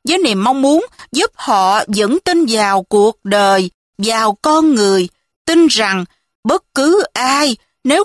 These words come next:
kiên trì thực hành theo thì đều có thể quẳng gánh lo đi và vui sống. Thế là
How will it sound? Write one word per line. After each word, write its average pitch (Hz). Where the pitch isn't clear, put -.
kiên 330
trì 202
thực -
hành 190
theo 320
thì 208
đều 226
có 311
thể 285
quẳng 220
gánh 277
lo 285
đi 269
và 185
vui 262
sống. 277
Thế 359
là 214